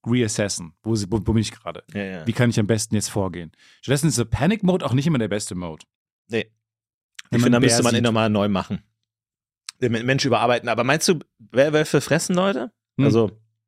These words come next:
Speaker 1: Mhm. Klar. Fressen
Speaker 2: Wirklich?
Speaker 1: Leute und beißen Leute. Wer gebissen wird als Werwolf, wird selber zum Werwolf.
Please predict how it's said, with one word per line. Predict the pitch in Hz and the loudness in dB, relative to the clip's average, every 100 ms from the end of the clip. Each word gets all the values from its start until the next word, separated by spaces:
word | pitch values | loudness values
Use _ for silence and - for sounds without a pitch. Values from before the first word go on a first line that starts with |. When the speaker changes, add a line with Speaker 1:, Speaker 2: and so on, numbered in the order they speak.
| - | -4
Speaker 1:
Mhm. | 117 170 - _ _ _ _ _ - | -2 -2 -8 _ _ _ _ _ -8
Klar. | 143 95 _ _ _ _ _ _ _ _ - | -6 -6 _ _ _ _ _ _ _ _ 0
Fressen | 165 147 170 | 2 4 4
Speaker 2:
Wirklich? | |
Speaker 1:
Leute | 165 170 185 | 4 2 0
und | 156 151 | 0 2
beißen | 147 139 - | 0 0 -4
Leute. | 92 87 87 - _ _ _ | -6 -8 -12 -16 _ _ _
Wer | 120 117 | 0 2
gebissen | 117 143 170 | 2 2 2
wird | 151 | 0
als | 131 | 0
Werwolf, | 147 151 170 120 | 0 2 0 0
wird | 101 | 0
selber | 127 131 | 0 0
zum | 135 | 0
Werwolf. | 127 143 160 214 | 0 0 -2 -4